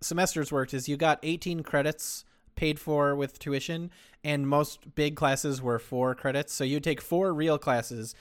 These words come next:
but then every semester you had two fun credits that you could use however you wanted. And so, like, almost every semester I had one fun class. And so, like, it did not bother me at all that he took ballroom dancing.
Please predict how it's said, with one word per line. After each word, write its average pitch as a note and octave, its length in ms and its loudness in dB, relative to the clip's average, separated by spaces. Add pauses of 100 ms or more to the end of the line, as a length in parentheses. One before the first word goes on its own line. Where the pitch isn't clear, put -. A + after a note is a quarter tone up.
(220)
but D3+ 80 0
then D#3+ 120 2
every G3+ 240 2
semester G3+ 380 0
you D3+ 100 0
had C3+ 180 -2
two E3 500 -4 (380)
fun E3+ 520 4
credits D3 420 0
that C3 100 -2
you C3 100 -4
could C3+ 200 -6
use C#3 200 -2
however C3+ 220 0
you B2+ 80 0
wanted. A#2+ 380 -2 (320)
And D3 160 -4
so, D#3+ 460 4
like, D3+ 200 2
almost B3 300 4
every G#3+ 180 4
semester G3 380 0
I D3+ 60 4
had D3+ 180 0
one D3+ 240 0
fun D3+ 320 0
class. C#3 400 0
And C#3 140 -8
so, D#3 180 2
like, D3+ 220 0
it D#3+ 100 -2
did F3+ 100 0
not F#3 360 0
bother D#3 280 6
me C#3+ 140 0
at C3+ 60 2
all C3 160 4
that B2 100 0
he B2 80 -2
took A#2+ 180 -6
ballroom A#2+ 220 0
dancing. A#2 260 -4